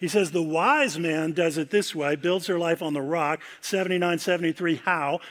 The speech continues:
builds their life on the rock, and the foolish man hears the words but doesn't do anything. They have no real impact, doesn't change their living in any particular way."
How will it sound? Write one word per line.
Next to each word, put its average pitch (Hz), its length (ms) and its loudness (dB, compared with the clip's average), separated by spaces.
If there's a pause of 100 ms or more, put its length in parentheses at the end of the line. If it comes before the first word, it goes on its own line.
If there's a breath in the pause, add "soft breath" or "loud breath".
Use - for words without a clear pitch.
(120)
builds 185 260 2
their 175 160 -2
life 170 240 -2
on 156 140 -2
the 147 60 -2
rock, 165 460 -2 (360 loud breath)
and 165 200 0
the 160 100 -2
foolish 214 1040 -4 (200)
man 139 560 -4 (600)
hears 202 300 2
the 175 80 -4
words 156 300 -2
but 139 440 -6
doesn't 156 260 -2
do 156 140 -4
anything. 139 420 -6
They 131 80 -8
have 139 140 -6
no 139 100 -4
real 135 220 -6
impact, 120 640 -12
doesn't 127 260 -8
change 131 320 -10
their 127 160 -10
living 123 480 -10
in 127 100 -12
any 123 200 -10
particular 113 520 -16
way." 110 240 -16